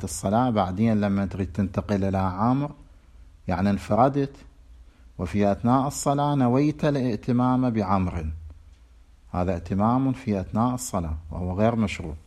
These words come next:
كما تقدم أو يأتي.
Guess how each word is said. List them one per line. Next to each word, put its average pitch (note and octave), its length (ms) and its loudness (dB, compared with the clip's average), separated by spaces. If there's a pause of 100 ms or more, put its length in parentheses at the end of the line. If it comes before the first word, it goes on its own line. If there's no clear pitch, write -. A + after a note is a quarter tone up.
(1000)
كما G#2 440 2 (1300)
تقدم A2 560 2
أو A2+ 140 2
يأتي. A#2 400 0